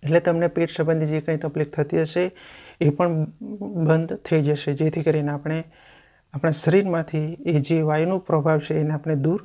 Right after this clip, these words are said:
કરી શકીએ. તો મળીએ કોઈ નવા ટોપિક સાથે, નવા વીડિયો સાથે. ત્યાં સુધી તમારો ખ્યાલ રાખજો અને આ વીડિયો તમારા મિત્ર વર્તુળની અંદર પણ શેર કરજો. કદાચ કોઈક મિત્રને આવી સમસ્યા હોય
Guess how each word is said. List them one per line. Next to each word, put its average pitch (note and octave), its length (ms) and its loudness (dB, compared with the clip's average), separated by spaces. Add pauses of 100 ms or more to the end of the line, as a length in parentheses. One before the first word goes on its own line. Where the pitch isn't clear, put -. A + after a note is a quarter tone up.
(140)
કરી D#3 180 4
શકીએ. D3 480 -8 (720)
તો D3+ 160 0
મળીએ D#3+ 280 2
કોઈ F3+ 200 0
નવા E3 180 -2
ટોપિક D#3 300 -4
સાથે, D#3+ 280 -4
નવા D#3 200 -2
વીડિયો D3+ 220 -2
સાથે. D#3 340 -2
ત્યાં D3+ 200 -2
સુધી D3 360 0 (480)
તમારો D3 180 0
ખ્યાલ D#3+ 280 4
રાખજો E3 400 0 (100)
અને D#3 420 -2 (480)
આ D#3+ 60 2
વીડિયો E3 680 0
તમારા D#3 220 0
મિત્ર D#3+ 300 0
વર્તુળની E3 400 0
અંદર D#3+ 180 -2
પણ D#3+ 180 -4
શેર D#3 220 0
કરજો. D3+ 380 -4
કદાચ D#3 380 -2
કોઈક E3 280 -2
મિત્રને D#3 400 0
આવી D3+ 180 -2
સમસ્યા C#3+ 460 -4
હોય D#3+ 300 0